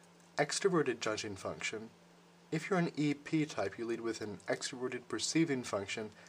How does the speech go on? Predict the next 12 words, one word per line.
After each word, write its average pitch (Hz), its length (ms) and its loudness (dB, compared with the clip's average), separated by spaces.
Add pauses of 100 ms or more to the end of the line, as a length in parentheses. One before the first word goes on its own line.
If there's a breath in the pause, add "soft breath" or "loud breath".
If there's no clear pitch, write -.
(220 loud breath)
And 147 300 4
if 131 240 4
you're 123 100 -2
an 120 80 -4
I 107 260 2
J 131 280 4
type, 101 380 -2 (460 loud breath)
you 113 160 0
lead 107 260 -2
with 98 380 0 (180)
an 87 240 -6 (960 loud breath)
introverted 95 640 -4